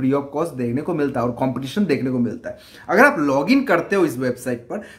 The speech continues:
तो आपको ज्यादा कीवर्ड्स मिलेंगे, लॉगिन नहीं करते तो दस, पांच, दस कीवर्ड्स ही मिलेंगे, तो याद रखना, लॉगिन जरूर करना।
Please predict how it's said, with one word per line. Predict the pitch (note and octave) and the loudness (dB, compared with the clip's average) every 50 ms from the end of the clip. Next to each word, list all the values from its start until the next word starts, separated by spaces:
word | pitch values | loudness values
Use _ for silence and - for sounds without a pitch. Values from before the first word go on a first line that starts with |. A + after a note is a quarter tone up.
| - | -2
तो | - A#3 | 0 2
आपको | A#3 A#3 A#3+ C4 | 2 4 4 4
ज्यादा | F#3 C#3 B2+ C#3 D3 C#3+ F3+ F#3 D4 | 4 4 2 2 2 4 4 4 4
कीवर्ड्स | - - A#3+ C4 C4 C4 B3+ A3 | 4 4 4 6 6 6 6 4
मिलेंगे, | A#3 A3+ G#3+ G3 E3+ C#3+ C3 | 2 2 2 2 2 0 0
लॉगिन | B2+ C3+ D3 D#3+ A3 A3+ | -2 -2 -2 0 0 -2
नहीं | G3+ F3 G3 G#3+ | 0 0 0 -2
करते | A3 A#3 A3+ - B3 B3 | -2 -2 -4 -4 -4 -6
तो | B3 C4+ | -4 -4
दस, | G#3+ E3 F#3 G3+ G3+ - - | -2 0 0 0 0 -2 0
पांच, | F#3+ F#3+ F3+ | 2 2 2
दस | F3+ F3 A3 G#3+ A3 | 2 0 -2 -2 -2
कीवर्ड्स | - F#3+ F#3+ G#3 G#3+ G#3+ | 0 2 4 4 4 4
ही | B3+ | 4
मिलेंगे, | A3 F3 D3 C3 B2 B2+ | 4 4 4 2 2 -2
तो | B2 C3 | -2 0
याद | D3 D#3+ F#3+ G3+ | 2 2 2 2
रखना, | G#3+ G#3 B3+ | 2 2 2
लॉगिन | A#3 E3 D3 D3+ F3 F3+ | 4 4 4 4 2 2
जरूर | E3 F3+ A3 C4 A#3+ | 0 0 0 0 0
करना। | F#3 C#3 B2 A#2 G2+ - | -2 -2 -2 -4 -6 -10